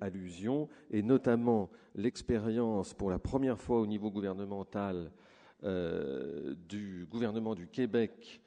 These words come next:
euh, qui a mis, euh, en place un agenda vingt et un de la culture, issu d'un forum interministériel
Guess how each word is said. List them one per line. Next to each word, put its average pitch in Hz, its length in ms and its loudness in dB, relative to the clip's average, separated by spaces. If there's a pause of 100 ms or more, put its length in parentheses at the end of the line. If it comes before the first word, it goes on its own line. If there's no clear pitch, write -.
(440)
euh, 82 120 -12
qui 113 240 0
a 101 60 2
mis, 110 340 -2
euh, 78 240 -6
en 101 160 -6
place 98 340 -6
un 85 140 -6
agenda 110 420 0
vingt 95 200 -4
et 107 60 -2
un 101 120 -2
de 90 100 -2
la 80 120 -6
culture, 135 640 -6
issu 110 340 -6
d'un 90 140 -4
forum 104 400 -2
interministériel 95 1040 -6